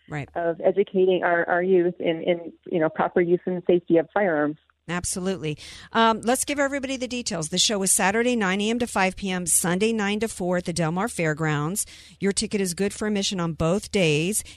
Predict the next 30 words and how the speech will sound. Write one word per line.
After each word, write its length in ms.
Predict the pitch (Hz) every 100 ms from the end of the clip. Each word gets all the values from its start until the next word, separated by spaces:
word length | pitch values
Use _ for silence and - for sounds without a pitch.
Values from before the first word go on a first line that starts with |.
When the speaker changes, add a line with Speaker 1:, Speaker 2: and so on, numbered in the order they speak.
| _
Speaker 1:
Kids 280 | - 233 -
twelve 300 | - 208 202
and 100 | 202
under 260 | 190 185 -
are 200 | 185 240
free 380 | - 214 202
with 160 | 202 180
a 80 | 175
parent 360 | 202 180 180 -
or 100 | 170
guardian. 460 | 165 156 156 156
So 120 | -
it's 120 | 202 226
a 40 |
great 440 | 208 220 247 294
opportunity 640 | 285 247 226 - 202 185 175
to 80 | 160
go 160 | 175
out 180 | 165 156
with, 200 | 170 151 156
with 260 | 165 165 185
your 80 |
kids 460 | 185 175 143 143 - - - - -
and, 540 | 226 220 214 214 208 190
you 140 | 208
know, 80 | 208
again, 440 | 202 226 233 226
embrace 440 | 196 202 196 226 -
the 100 | 226
culture, 480 | - 185 - 185